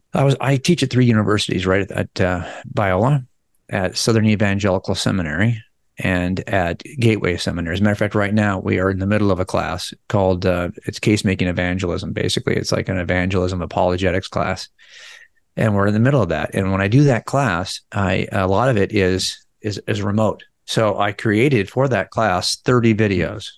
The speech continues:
that really go through the entire case, starting with truth and God's existence, reliability of Scripture, the resurrection, the impact of Jesus on culture. All of it is in there. It's ten and a half hours of video. And I required the students to,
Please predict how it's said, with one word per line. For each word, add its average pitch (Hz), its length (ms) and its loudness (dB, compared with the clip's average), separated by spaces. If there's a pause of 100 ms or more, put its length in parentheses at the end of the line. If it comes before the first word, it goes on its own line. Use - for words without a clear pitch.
(120)
that - 140 0
really 147 220 2
go 120 180 4
through 113 180 0
the 110 140 0
entire 127 600 0
case, 104 320 0
starting 131 340 0
with 113 160 -2
truth 139 380 0
and 98 120 0
God's 95 280 0
existence, 120 580 -2
reliability 95 480 0
of 82 80 -10
Scripture, - 420 -2
the 101 100 2
resurrection, 98 680 0
the 92 140 -2
impact 110 340 -2
of 87 60 -4
Jesus 98 360 -2
on 78 160 -8
culture. 107 420 0
All 113 220 2
of 90 80 -2
it 80 200 -8
is - 180 -20
in 85 80 -8
there. 110 180 -12 (420)
It's - 120 -12
ten 143 180 2
and 151 120 2
a - 20 2
half 117 260 2
hours 98 300 0
of 85 100 -6
video. 90 420 -4 (200)
And 107 280 0
I 101 160 -2
required 104 440 0
the - 60 -8
students 101 520 0
to, 92 300 0